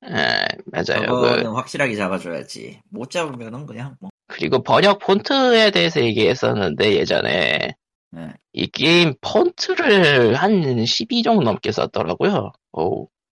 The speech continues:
Speaker 2: 고생 꽤 했다고, 했다고 보고, 그 십이 종 전체, 전체가 다 한국어는 아닐 테니까.
Speaker 1: 아니, 다 한국어 포함되는 것 같더라고, 보니까 그.
Speaker 2: 그건 아니야.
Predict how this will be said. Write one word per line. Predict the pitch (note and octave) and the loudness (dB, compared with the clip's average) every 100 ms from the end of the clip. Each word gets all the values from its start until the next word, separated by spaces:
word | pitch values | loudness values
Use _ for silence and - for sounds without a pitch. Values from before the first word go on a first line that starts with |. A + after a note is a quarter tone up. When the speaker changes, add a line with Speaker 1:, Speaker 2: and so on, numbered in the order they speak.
| _ _ | _ _
Speaker 2:
고생 | A2+ C3+ C3+ C#3 | -10 -8 -8 -10
꽤 | C#3+ | -8
했다고, | C#3 D3 - D3+ D3 | -6 -8 -6 -6 -6
했다고 | D#3 - D#3 D3 | -8 -8 -8 -8
보고, | C#3+ G#2+ B2+ A#2+ G#2+ | -10 -10 -8 -8 -10
그 | - A2+ | -10 -12
십이 | - D#3 F#3 | -10 -10 -12
종 | F#3+ E3+ | -10 -10
전체, | B2+ G#2+ A#2 C#3 | -10 -10 -8 -10
전체가 | - G#2+ G2 C#3+ B2+ | -10 -10 -8 -6 -4
다 | |
한국어는 | A#2+ C3+ D3+ E3+ D#3+ B2+ G2 | -4 -6 -10 -8 -6 -4 -6
아닐 | G2 G#2+ | -6 -8
테니까. | - F2+ - E2 E2 - _ _ - | -12 -14 -14 -14 -14 -16 _ _ -4
Speaker 1:
아니, | D3 C#3 | 0 0
다 | C#3 B2 A2 B2+ | 2 4 4 2
한국어 | C#3+ D3 B2 G#2+ | 2 2 4 2
포함되는 | G#2 C#3 C3 D#2 F2 | 2 2 2 0 0
것 | F2 | 0
같더라고, | D#2 - D#2 D#2 D#2 | -2 0 0 0 -2
보니까 | F#2 E2+ F2+ | -4 -2 -2
그. | E2+ D#2 E2 - | -2 -2 -2 -4
Speaker 2:
그건 | A2 A2 A2+ A#2 A#2 E3 C#3 | -8 -8 -6 -6 -2 -2 -2
아니야. | E2+ D2 C2 G1+ | -4 -6 -14 -16